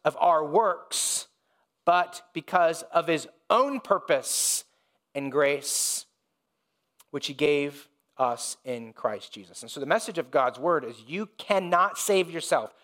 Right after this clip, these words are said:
No person can do anything to save their soul.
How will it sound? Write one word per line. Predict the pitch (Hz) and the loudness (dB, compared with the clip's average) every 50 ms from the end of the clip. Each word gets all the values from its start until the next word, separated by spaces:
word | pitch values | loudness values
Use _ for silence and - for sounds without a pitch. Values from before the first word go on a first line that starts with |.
| _ _ - | _ _ -4
No | 131 151 190 247 | 2 2 2 4
person | - 202 170 151 - - 156 151 143 - _ _ _ _ | 4 2 0 0 -2 -4 -4 -4 -4 -6 _ _ _ _
can | - 156 143 | -6 -4 -2
do | 147 143 - | -4 -4 0
anything | - 208 220 220 208 175 - 165 151 147 143 143 147 - - _ _ | 0 2 2 2 0 0 0 2 2 2 2 0 -4 -10 -14 _ _
to | - 156 | -4 -2
save | - - 180 170 165 143 139 | 0 2 2 2 2 0 -2
their | 143 139 - | -4 -4 -4
soul. | - - 151 127 110 101 98 95 - | 0 0 0 0 0 -2 -8 -12 -16